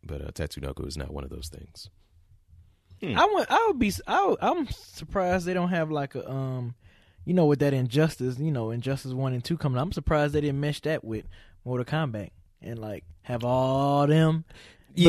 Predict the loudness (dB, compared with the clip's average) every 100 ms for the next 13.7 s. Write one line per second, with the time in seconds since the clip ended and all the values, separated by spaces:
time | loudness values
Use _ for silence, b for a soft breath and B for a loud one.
0 | 12 12 10 8 10 12 12 10 6 6
1 | 8 8 8 8 6 0 -2 0 0 0
2 | -2 -4 2 6 8 6 2 -2 -2 2
3 | 2 0 0 6 6 8 6 6 4 4
4 | 2 4 2 2 0 2 0 0 0 0
5 | -4 -2 0 0 -2 0 6 6 6 6
6 | 4 2 -2 0 2 2 2 2 0 -2
7 | 0 0 2 2 2 0 0 2 4 2
8 | 2 2 2 2 0 -4 0 0 0 -10
9 | -6 -2 -2 -4 -14 -12 -4 -2 2 4
10 | 4 2 -2 -10 2 6 6 4 6 6
11 | 6 6 8 8 8 8 8 6 6 4
12 | 4 2 4 4 4 2 2 2 2 2
13 | 0 2 6 10 10 8 4